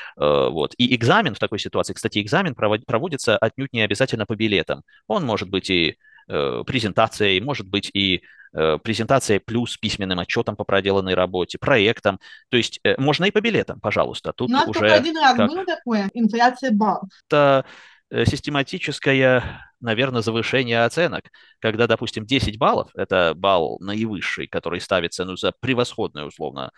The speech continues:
Speaker 1: скажем, ответ или превосходную работу, которая даже, э, круче минимальных требований. Вот, э, иногда бывает, что эти десятки, э, допустим, что называется, ну, раздаются направо и налево, наверное, э, не хочется так говорить, но в очень большом количестве.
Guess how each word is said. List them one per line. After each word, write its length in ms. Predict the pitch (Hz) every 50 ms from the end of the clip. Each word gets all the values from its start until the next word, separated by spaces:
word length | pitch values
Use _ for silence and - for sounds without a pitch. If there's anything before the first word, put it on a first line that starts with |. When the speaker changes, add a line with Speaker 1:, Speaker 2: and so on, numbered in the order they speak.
| _ _ _ _
Speaker 1:
скажем, 480 | - - - - 69 90 85 71 69 67
ответ 560 | - 85 104 - 98 92 123 151 139 - - -
или 240 | - 107 95 95 85
превосходную 640 | - 95 95 90 90 - - 110 95 95 92 92
работу, 500 | 90 98 98 117 147 135 - 113 107 101 - - - - - - -
которая 380 | - 110 - 113 104 107 104
даже, 420 | 98 113 110 - 113 107 101 95 - - - - _ -
э, 340 | 90 92 92 87 85 85 92
круче 320 | - 139 156 147 - -
минимальных 480 | 117 110 110 110 110 104 101 98 107 -
требований. 600 | - 175 185 156 143 131 123 117 113 107 104 - - - - - -
Вот, 260 | 107 117 156 165 - _ -
э, 140 | 117 113 110 90 120
иногда 280 | 123 123 120 147 175
бывает, 380 | 147 127 120 143 175 180 156 -
что 260 | - - - 123 127 -
эти 220 | 135 143 - -
десятки, 640 | 104 104 104 - 135 147 147 - - 123 120 113 - _ _ _ _ -
э, 100 | 101 98
допустим, 480 | 98 101 - 117 107 - - 107 98 - _
что 180 | - - - 113
называется, 680 | 110 104 101 104 104 120 120 110 - - 107 104 92 - _ _ _ _ _
ну, 160 | - 156 131
раздаются 500 | - 117 113 107 120 120 127 117 - - 110
направо 340 | 110 - 120 117 110 110 107
и 60 | 107
налево, 400 | 110 110 110 113 107 107 107 104
наверное, 420 | 107 107 107 104 104 110 107 104 - - - - - - -
э, 380 | - 92 92 92 95 92 92 98
не 100 | 113 120
хочется 380 | - - - - - - -
так 200 | - 87 85 82 82
говорить, 460 | 87 90 95 98 90 78 - - -
но 520 | 98 107 131 185 214 185 127 98 80 80 92
в 120 | - - -
очень 240 | 127 156 - - 120
большом 340 | 110 110 107 - 120 120
количестве. 640 | - 120 117 120 104 - - - - - - - -